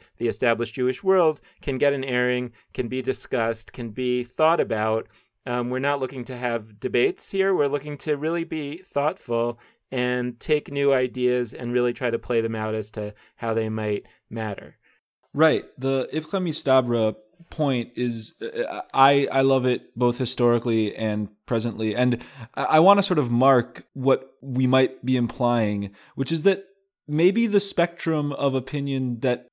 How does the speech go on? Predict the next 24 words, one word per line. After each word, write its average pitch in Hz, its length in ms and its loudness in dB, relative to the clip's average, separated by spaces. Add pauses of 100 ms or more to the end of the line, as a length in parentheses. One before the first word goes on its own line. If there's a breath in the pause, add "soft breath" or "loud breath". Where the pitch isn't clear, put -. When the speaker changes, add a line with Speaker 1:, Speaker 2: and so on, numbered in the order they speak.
Speaker 2:
we 123 260 0
hear 170 400 2
in 123 80 2
the 120 80 0
Jewish 123 260 -2
establishment, 135 880 -4
in 117 380 -4 (180)
our, 113 360 2
our 110 120 0
federations, 110 600 -2
our 104 80 -2
synagogues, 104 640 -2 (320 soft breath)
the, 127 120 4
the 127 140 -2
broad 117 580 4 (200 loud breath)
locus 127 640 0 (160)
of 113 480 0
Jewish 113 260 -2
institutions, 120 640 -4 (560 loud breath)
it's 143 200 2
not 185 340 2
that 214 260 4
it 147 100 4
is 120 360 0